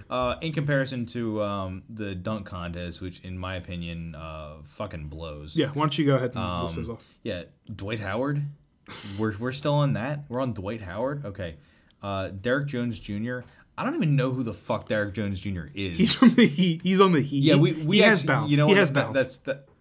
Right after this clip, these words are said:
Speaker 1: the funny thing is we actually, like, talked about this beforehand, and you told me he was on the Heat, and I forgot between, like, it's been
Speaker 2: <laughs>
Speaker 1: a-, an hour, and I forgot already.
Speaker 2: He has, he has bounce. He, he, he would be fun.
Speaker 1: Aaron Gordon, um, it's like, great,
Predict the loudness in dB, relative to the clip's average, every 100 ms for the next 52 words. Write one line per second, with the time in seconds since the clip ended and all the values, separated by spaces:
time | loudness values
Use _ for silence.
0 | _ -16 -4 -2 0 -2 -4 -2 0 4
1 | 2 2 -2 -2 -2 -2 -2 0 -2 -2
2 | -4 -6 -10 -10 -10 -8 -6 -4 -4 -4
3 | -8 _ -10 -4 -4 -2 -4 -2 -4 -4
4 | -2 -2 -2 -2 -4 -4 -6 -2 0 -2
5 | -6 2 4 6 4 2 2 2 2 0
6 | -4 -4 -4 -2 -2 -2 -4 -4 -6 -4
7 | -4 -2 -4 -6 -8 -10 0 6 6 6
8 | 2 4 4 4 0 -2 -10 -14 -10 -4
9 | -2 2 2 2 0 -2 -6 -14 -8 -2
10 | 2 4 4 4 2 0 0 0 -2 -2
11 | -2 -2 -2 -4 -8 -18 _ _ _ _
12 | -10 -6 -6 -4 -4 -4